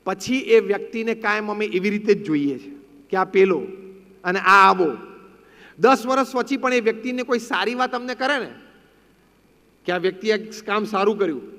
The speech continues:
તો તરત આપણે શું બોલીએ? "એ બધી વાત બરોબર, પણ તને એક જૂની વાત ખબર નથી." હવે કરનારો તો ભૂલી ગયો, પણ તે તારા મગજમાં સાચવ્યું એ કેવું કહેવાય?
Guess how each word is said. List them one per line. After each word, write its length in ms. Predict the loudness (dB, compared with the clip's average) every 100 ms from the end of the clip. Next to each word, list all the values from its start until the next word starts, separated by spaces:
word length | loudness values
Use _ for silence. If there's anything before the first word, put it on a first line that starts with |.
| -20 -18 -8
તો 80 | -4
તરત 300 | 0 0 0
આપણે 220 | 0 -2
શું 160 | 0
બોલીએ? 320 | 2 2 0 -4 -14 -20 -8 -4
"એ 60 |
બધી 360 | 0 -2 -2 -2
વાત 200 | 0 0
બરોબર, 380 | 0 2 2 0
પણ 180 | -2
તને 180 | -4 -4
એક 100 | -6
જૂની 240 | -4 -4 0
વાત 240 | -2 -2
ખબર 220 | -2 -2
નથી." 260 | -2 -8 -16 -20 _ _ _ _ _ _ _ _ _ _ _ _ _ _ _ _ _ _ _ _ -2
હવે 120 | -2
કરનારો 600 | 0 2 2 4 6 6
તો 140 | 6
ભૂલી 280 | 4 6 6
ગયો, 360 | 8 8 6 4
પણ 240 | 0 -2
તે 400 | -2 4 6 6
તારા 240 | 4 2 2
મગજમાં 480 | 2 2 2 2
સાચવ્યું 460 | 2 2 0 0 -2
એ 40 |
કેવું 220 | 0 0 4
કહેવાય? 320 | 4 4